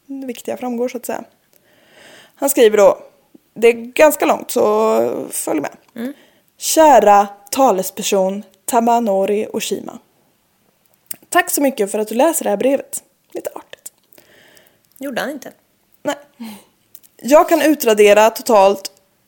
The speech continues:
Speaker 1: fyrahundrasjuttio handikappade individer.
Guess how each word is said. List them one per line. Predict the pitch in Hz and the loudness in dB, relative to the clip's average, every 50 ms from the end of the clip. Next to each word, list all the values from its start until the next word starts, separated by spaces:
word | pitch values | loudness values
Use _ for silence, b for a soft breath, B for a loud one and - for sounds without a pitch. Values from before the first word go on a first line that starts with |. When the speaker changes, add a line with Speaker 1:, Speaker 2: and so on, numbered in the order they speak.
| _ _ - | _ _ -14
Speaker 1:
fyrahundrasjuttio | - - 330 339 277 220 214 220 233 220 208 202 208 202 208 214 - - 349 349 - - _ _ - 285 294 277 247 | -6 0 2 2 4 4 4 4 2 2 0 2 4 4 4 2 0 0 0 0 0 -2 _ _ -4 -2 -2 -2 -2
handikappade | 208 240 294 277 226 202 196 214 - 202 208 - - 208 208 | -2 -2 -2 -2 -2 -2 -4 -2 -2 -4 -2 -2 0 0 0
individer. | 214 214 220 226 233 233 214 - - | 0 -2 0 0 0 0 0 -2 -6